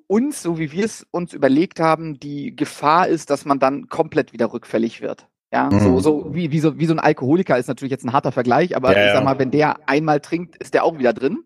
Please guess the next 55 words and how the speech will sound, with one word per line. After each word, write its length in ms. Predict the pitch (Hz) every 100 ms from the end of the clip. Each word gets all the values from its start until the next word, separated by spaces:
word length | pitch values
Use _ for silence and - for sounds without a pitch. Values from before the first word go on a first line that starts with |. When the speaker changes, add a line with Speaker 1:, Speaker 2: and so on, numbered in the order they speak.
| _
Speaker 1:
ja. 240 | 127 135 -
Speaker 2:
Mhm. 340 | 92 98 92
Speaker 1:
Und 240 | 104 143 190
ich 140 | 202
hab 100 | 196
mich 100 | 180
immer 140 | 170 156
so 120 | 151
gefühlt, 420 | 135 185 190 180
wenn 120 | 156
ich 380 | 151 - 135 135
Zucker 300 | - 190 180
esse, 320 | - 170 190 175 _ _ _ _ _
dann 180 | 147 139
bin 80 |
ich 140 | 165 160
auch 80 | 156
gleich 180 | 123
wieder 160 | 117 110
drin. 300 | 110 110 107 _ _ _ _
Speaker 2:
Also 120 | 98
Speaker 1:
Ist 40 | 104
Speaker 2:
war 120 | 120
Speaker 1:
nicht 100 | 135
Speaker 2:
das 80 | 160
Speaker 1:
der 80 | -
Fall, 280 | 170 226 -
ist 160 | 165 208
nicht 140 | 180
der 80 | 160
Fall, 260 | - 180
kann 180 | 214 175
ich 80 | 170
euch 120 | 170
sagen, 340 | 147 151 196 202
ne? 180 | 185 160
Ich 80 |
hab 160 | 160 - _ _ -
Zucker 260 | - 190 202
gegessen 380 | 175 151 165 208
<laughs> 80 | -
seitdem. 380 | 180 - 196 -
Speaker 2:
<laughs> 40 | - - - - - 151 240
Ich 100 | 233
seh 180 | 269 143
dich, 200 | - - - 349
ich 100 | -
seh 120 | 139
dich 140 | 135
ständig 280 | - 151 160
mit 120 | 127
so 160 | 117 110
Würfeln 440 | 123 156 131 120
und 140 | 123 120
so 300 | 131 135